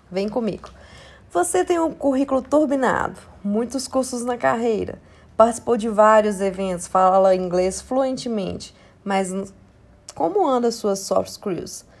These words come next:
Será que você tem desenvolvido suas habilidades pessoais e profissionais de maneira satisfatória? Se a expressão soft skills ainda soa estranha a você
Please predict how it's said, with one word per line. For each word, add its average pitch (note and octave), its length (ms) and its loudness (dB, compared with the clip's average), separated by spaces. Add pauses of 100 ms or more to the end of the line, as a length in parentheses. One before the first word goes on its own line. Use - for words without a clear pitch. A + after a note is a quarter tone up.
(180)
Será G#3+ 320 4
que C4 120 -4
você A#3+ 280 -2
tem G#3 160 -2
desenvolvido G3 560 -4
suas G3 280 0
habilidades F#3+ 760 0
pessoais G3 680 -2
e - 20 -10
profissionais G3+ 800 -4
de F#3+ 80 -8
maneira F#3+ 360 -2
satisfatória? A3+ 1000 0 (2750)
Se - 160 -2
a - 20 2
expressão D#4 500 -2
soft D4 340 2
skills G#3 420 -2
ainda A3 300 0
soa B3 300 -2
estranha A3+ 600 -2 (440)
a F#3 120 0
você F3+ 480 -8